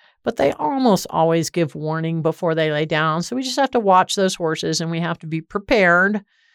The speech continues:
to scold them and get them moving forward as soon as possible. One reason why this can turn into a really bad problem is there's an old saying in the training of horses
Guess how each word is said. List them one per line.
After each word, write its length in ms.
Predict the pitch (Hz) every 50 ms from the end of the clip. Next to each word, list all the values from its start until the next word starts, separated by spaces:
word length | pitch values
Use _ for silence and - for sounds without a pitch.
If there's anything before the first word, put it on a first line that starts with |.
| _ _ _ _ _ _ _ -
to 160 | - - -
scold 500 | - - - - 190 190 190 190 190 170
them 500 | 185 170 175 175 170 170 170 170 170 170 165 -
and 320 | 180 170 160 160 156 156
get 160 | 147 180 175
them 220 | - 180 165 160 160
moving 340 | 156 160 156 151 156 151 143
forward 680 | - - 160 151 156 151 151 151 151 147 147 139 - -
as 160 | 170 156 139
soon 180 | - - 165 147
as 140 | 139 - -
possible. 540 | - 151 147 151 - - - - - - - _ _ _ _ _ _ _ _ _ _ _
One 280 | - 226 247 269 285
reason 380 | 294 285 277 254 240 226 202 196
why 380 | 190 185 185 180 180 175 170
this 460 | 156 151 175 180 180 170 - - - -
can 460 | - - - 208 202 214 214 214 202
turn 260 | - - 196 175 165
into 420 | 160 160 165 160 151 - 165 156
a 100 | 143 147
really 300 | 147 151 156 160 165 160
bad 340 | 147 139 151 147 143 139 135
problem 640 | - - 156 147 143 143 147 151 147 143 143 143 -
is 560 | - - 151 147 147 147 147 143 135 - - - _ _ _ _ _ _ _
there's 240 | 175 170 160 156 165
an 80 | 170 165
old 320 | 165 170 170 165 160 160
saying 420 | - - 165 160 156 151 147 147
in 80 | 147 147
the 80 | 143 143
training 340 | - - 151 147 143 139
of 100 | 143 139
horses 720 | - 160 160 156 151 - - 147 147 143 139 139 139 - -